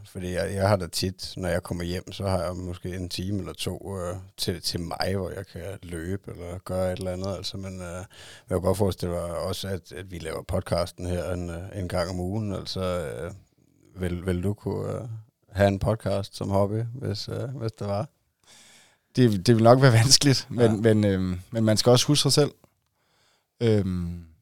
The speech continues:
Speaker 2: så hvis de rigtige rammer var der, så ville man. Men, men som det er lige nu, så er det, altså, det er hårdt at være alene med pigerne. De sover heldigvis nu. Så, øh,
Speaker 1: Ja.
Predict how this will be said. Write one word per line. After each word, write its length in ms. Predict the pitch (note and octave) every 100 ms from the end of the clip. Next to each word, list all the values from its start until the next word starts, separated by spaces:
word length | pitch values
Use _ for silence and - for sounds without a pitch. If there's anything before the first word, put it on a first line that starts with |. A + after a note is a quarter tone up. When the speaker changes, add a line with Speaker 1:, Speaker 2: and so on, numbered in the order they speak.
| -
Speaker 2:
så 220 | - A2
hvis 200 | F#2 F2
de 140 | -
rigtige 300 | F#2+ G#2+ C#3
rammer 200 | G#2+ A2
var 140 | A2 G#2+
der, 100 | A#2 A#2 _ _
så 460 | - A#2+ A#2+ A#2
ville 260 | G2+ A2 B2
man. 240 | A#2+ G2 G#2
Men, 280 | G#2+ G2+
men 280 | F#2+ G2 F2+ - _ _ _ -
som 220 | B2+ A2
det 120 | G#2+
er 100 | A2
lige 200 | C3 C3+
nu, 180 | C#3 A2+
så 160 | - B2+
er 80 | B2
det, 520 | B2 G#2+ G2+ F#2 B1
altså, 180 | C2 G2
det 80 | G#2+
er 40 |
hårdt 200 | G2+ A2+
at 60 | A#2+
være 80 | A2+
alene 220 | G#2 A#2
med 80 | A2+
pigerne. 320 | A2+ A2+ A2+ - _ _ _ _ _ _
De 80 | -
sover 240 | F#2+ F#2+ G2+
heldigvis 460 | G2+ G#2 - - G#2+
nu. 160 | G#2+ - _ -
Så, 160 | -
øh, 340 | G2+ F2 E2+
Speaker 1:
Ja. 60 | E2